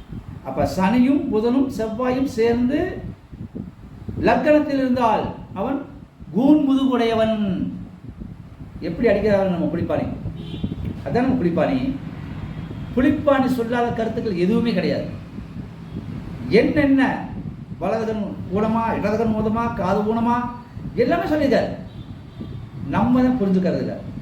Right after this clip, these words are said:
அப்ப இந்த பாட்டு இனிமையான பாட்டு இல்ல. உடலில் கூன் இருந்தாலும் அவனுக்கு பிறக்கிற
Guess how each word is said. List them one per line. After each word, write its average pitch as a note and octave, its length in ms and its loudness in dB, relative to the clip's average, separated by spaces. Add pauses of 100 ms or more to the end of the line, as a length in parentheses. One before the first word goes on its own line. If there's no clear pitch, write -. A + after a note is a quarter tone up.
(760)
அப்ப - 140 -2 (640)
இந்த G#3 160 4 (180)
பாட்டு A3 320 0 (800)
இனிமையான B3+ 380 4 (100)
பாட்டு F#3+ 200 0
இல்ல. G#3+ 120 2 (1500)
உடலில் C4 400 4 (1080)
கூன் B3+ 260 6 (300)
இருந்தாலும் G3+ 440 2 (1600)
அவனுக்கு G#3+ 300 2
பிறக்கிற C#4 240 4